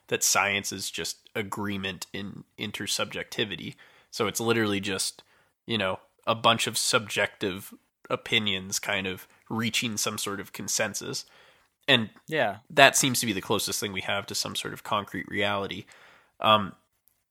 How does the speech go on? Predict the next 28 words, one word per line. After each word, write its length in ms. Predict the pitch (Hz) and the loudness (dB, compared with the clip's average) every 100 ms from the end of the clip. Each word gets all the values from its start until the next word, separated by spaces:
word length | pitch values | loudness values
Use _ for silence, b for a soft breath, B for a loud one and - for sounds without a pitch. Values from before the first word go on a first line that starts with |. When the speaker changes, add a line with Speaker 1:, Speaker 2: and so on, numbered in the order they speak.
| _ - | _ 6
Speaker 1:
when 200 | 170 156 | 10 10
we're 80 | 135 | 10
talking 240 | 127 120 | 8 6
about 160 | 110 101 | 0 0
stuff 240 | - - | -2 -2
like 120 | 104 | -4
the 140 | 98 98 | 0 4
afterlife, 600 | 123 - 110 92 - - | 4 2 -4 -4 -6 -2
then, 260 | 101 - - - - | -2 -4 -10 -18 -10
I 80 | 107 | -6
mean, 140 | 101 | -4
there's 240 | 101 104 117 | -2 -2 0
no 320 | 113 110 107 104 | 4 6 6 4
Speaker 2:
Mm-hmm. 100 | 107 | 0
Speaker 1:
sort 280 | - 113 101 | 2 2 2
of 120 | 92 | -2
subjective, 840 | - 110 - 95 - 101 101 - _ - | -2 -4 -4 -4 -4 -8 -8 -16 _ -8
or 100 | 113 | -4
there's 180 | 104 95 | -4 -2
very 240 | 110 101 | -2 -2
little 460 | 95 107 104 101 - b b b b b - | 0 0 0 -4 -10 b b b b b -14
legi-, 760 | 113 107 104 - - - - - | -4 -4 -4 -8 -12 -10 -8 -6
you 180 | - 107 | -6 -8
could 180 | 113 110 | -8 0
call 260 | 127 104 | 4 4
legitimate 560 | 101 98 101 101 95 - | 2 -2 -2 -2 -4 -4
subjective 500 | 131 110 98 - 98 | -6 -2 -2 -2 -8
experiences 880 | - - 107 98 95 - 98 92 | -6 -6 -4 -4 -4 -6 -8 -6